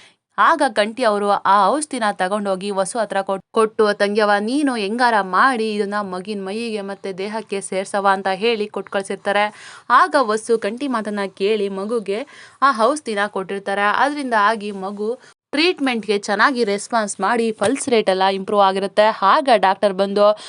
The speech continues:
ವಸು ಮತ್ತೆ ಸ್ನೇಹ ಕಂಟಿ ಹತ್ರ "ಮಗು ಚೆನ್ನಾಗಿ ರೆಸ್ಪಾನ್ಸ್ ಮಾಡ್ತಾ ಇದೆ, ನೆನ್ನೆಗಿಂತ ಇವತ್ತು ತುಂಬಾನೇ ಚೆನ್ನಾಗಿದೆ, ಇವಾಗ್ಲೇನೆ ಡಿಸ್ಚಾರ್ಜ್ ಮಾಡ್ಬಿಡೋಣ ಅನ್ನೋ ರೇಂಜಿಗೆ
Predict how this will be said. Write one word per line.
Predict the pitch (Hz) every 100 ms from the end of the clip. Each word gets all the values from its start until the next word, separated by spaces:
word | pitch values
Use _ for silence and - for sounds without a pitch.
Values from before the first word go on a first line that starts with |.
| - -
ವಸು | 240 240 247
ಮತ್ತೆ | 214 196 196
ಸ್ನೇಹ | 208 202 202 202
ಕಂಟಿ | 202 196
ಹತ್ರ | 190 190 202 196
"ಮಗು | 240 240 226
ಚೆನ್ನಾಗಿ | 208 214 269 214 208
ರೆಸ್ಪಾನ್ಸ್ | 190 - 196 -
ಮಾಡ್ತಾ | 185 190 196 190
ಇದೆ, | 185 208 214 - - -
ನೆನ್ನೆಗಿಂತ | 269 320 277 240 220 208
ಇವತ್ತು | 226 247 233 226
ತುಂಬಾನೇ | 214 247 214 208 214
ಚೆನ್ನಾಗಿದೆ, | 196 190 190 202 202
ಇವಾಗ್ಲೇನೆ | 202 269 254 220 202 294 - - _ _ _
ಡಿಸ್ಚಾರ್ಜ್ | 254 277 330 311 208
ಮಾಡ್ಬಿಡೋಣ | 196 220 226 220 208 202 196
ಅನ್ನೋ | 240 240
ರೇಂಜಿಗೆ | 202 208 220 196 180